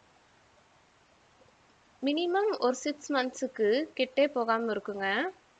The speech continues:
கூடயே பாத்தீங்கன்னா steel spoon அந்த மாதிரி யூஸ் பண்ணாம wooden ஸ்பூனை யூஸ் பண்ணிக்கோங்க. உங்களுக்கு lemon ஊறுகாய் எந்த சாப்பாடோட தொட்டு சாப்பிட்டா ரொம்ப பிடிக்கும் அப்படின்றத கீழே comment பண்ணுங்க. ஹேமா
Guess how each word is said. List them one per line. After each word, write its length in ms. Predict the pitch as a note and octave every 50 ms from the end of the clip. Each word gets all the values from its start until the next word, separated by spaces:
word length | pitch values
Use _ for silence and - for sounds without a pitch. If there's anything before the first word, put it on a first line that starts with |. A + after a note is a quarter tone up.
| _ _ _ _ - - - _ _ _ _ _ _ -
கூடயே 320 | - E4+ F4+ F#4+ G4 G4+ G4
பாத்தீங்கன்னா 640 | G4 D#4+ C#4 - - A#3 A3+ A3+ G#3+ G#3+ G#3 G#3 G#3 A3 B3 C#4+
steel 420 | C4+ - - - D#4+ D#4+ E4 F4+ E4
spoon 380 | - - - B3+ B3+ C4 C4+ C4 - -
அந்த 200 | - A3+ A#3 A3+
மாதிரி 180 | A3+ A3+ A#3+ B3+
யூஸ் 180 | A#3+ A#3 A#3+ - -
பண்ணாம 320 | A#3 A3 G#3+ G3+ G3+ G3+ G3+ G#3+ A#3+ C#4+ D4 D4
wooden 340 | - C4+ A3+ C4+ E4 E4+ E4
ஸ்பூனை 280 | - - - C4 B3 A3+
யூஸ் 240 | A3 G#3 A3 G#3+ -
பண்ணிக்கோங்க. 480 | G#3+ G3 G3 F#3+ - G3+ F#3+ F#3+ F#3+ F#3+ G3 G#3+ C4 D#4 D#4 - - - - _ _ - - _ _ _ _ _ - - - - - - - -
உங்களுக்கு 340 | B3+ D4 E4 E4+ F#4+ F4+ G4
lemon 300 | F4 D4+ D4 D4+ D4+ D4
ஊறுகாய் 380 | C#4+ C#4+ C4+ C#4 C4+ C4+ C4+ -
எந்த 200 | A3+ A3+ B3 D4 E4
சாப்பாடோட 500 | - E4 D4+ D4+ D4 C#4 C4 C4 C4 C#4+ C#4
தொட்டு 220 | - C4 - C#4
சாப்பிட்டா 340 | - C#4 B3 - - B3+ A#3+
ரொம்ப 140 | A#3 B3+ C4+
பிடிக்கும் 360 | C4+ C4+ A#3+ A#3+ - B3+ A#3+ A#3
அப்படின்றத 400 | A3 A3+ A3 G#3+ A3 G#3+ A3+ A3+
கீழே 280 | A3+ B3+ B3+ B3+ B3+ B3+
comment 320 | A#3 G#3+ G#3 G#3 G3+ -
பண்ணுங்க. 300 | G3 G3 G3 G3 G3 G3+ G#3 A#3+ D#4+ D#4 - - - - - _ _ -
ஹேமா 300 | D4+ D#4 E4+ F4 F#4+ G4+